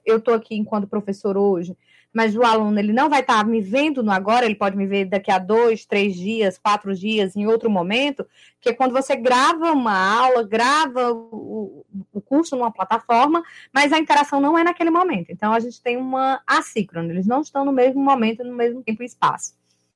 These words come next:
E aí, essa sim, o professor já está preparado pra fazer isso. E mesmo quando ele tá pa-, preparado pra fazer isso, não é questão do professor. Você tem o design instrucional,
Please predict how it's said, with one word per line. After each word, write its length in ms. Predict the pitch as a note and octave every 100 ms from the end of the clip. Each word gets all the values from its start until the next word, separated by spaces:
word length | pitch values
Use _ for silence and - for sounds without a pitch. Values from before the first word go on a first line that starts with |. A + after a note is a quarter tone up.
| _ _ - _ -
E 120 | D4
aí, 220 | F4 F4+
essa 420 | D#4+ F4+ A4+ A4+
sim, 320 | A4 G4 A3+ -
o 140 | A3
professor 400 | D4 D#4 D#4 D4
já 140 | C#4+
está 420 | C#4 - - F4+ A#4
preparado 560 | G4+ F#4 D4+ A#3+ B3+
pra 120 | C#4+ C#4+
fazer 260 | C#4+ D#4+
isso. 220 | D4+ G#3 -
E 60 | C#4
mesmo 380 | D#4 A#4 B4
quando 120 | F#4+ D4
ele 100 | B3
tá 100 | A3
pa-, 220 | G#3+ -
preparado 340 | G#3 G3+ G3 F#3
pra 120 | F#3
fazer 280 | E3+ E3+ E3+
isso, 360 | C#4 C4 G3+ - _ _ -
não 160 | E4+
é 160 | F#4+ B4+
questão 300 | B4 G4 E4+
do 80 | D4+
professor. 640 | C#4+ C4+ - A#3 F3+ -
Você 220 | A3 A3+ C#4+
tem 300 | C#4 B3+ G3+
o 260 | B3 B3+ A#3+
design 560 | G#3+ B3+ C4+ C4+ C4 A#3
instrucional, 960 | - A3 A3 A#3+ A#3 A3+ A3 G#3+ G#3+